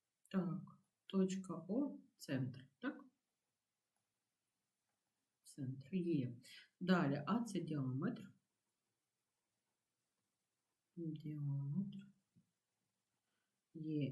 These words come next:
І А Д дорівнює Б Ц. Супер. Довести. Довести. Що А Б Ц Д,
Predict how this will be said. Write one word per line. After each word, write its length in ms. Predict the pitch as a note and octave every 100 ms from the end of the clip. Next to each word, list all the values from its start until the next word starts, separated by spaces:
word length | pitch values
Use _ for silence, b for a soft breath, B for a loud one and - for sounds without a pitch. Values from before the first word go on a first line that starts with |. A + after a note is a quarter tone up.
| D3
І 260 | E3+ E3 -
А 220 | B3 C#4+
Д 200 | C#4+ C#4 - _ _ _
дорівнює 600 | F#3 F3 F#3 G#3+ F#3+ D3+
Б 280 | C3 B2 B2
Ц. 140 | - C3 - - _ _ _ _ _ _ _ _ _ _ b b b _
Супер. 500 | - - B3+ G#3+ G3 - -
Довести. 640 | A3 C#4+ A3 G3+ - - - - - _ _ _ _ _ _ _ _ _ _ _ _ _ _ _ _ _ _ _ _ _ _ _ _ _ _ _ -
Довести. 640 | F3+ F3+ D#3+ D#3 D3 - D#3 - - - _ _ B B B _ _
Що 360 | - - F#3 -
А 140 | F3+
Б 200 | D#3+ D3+
Ц 220 | D3+ - F3+
Д, 260 | C#4+ F#4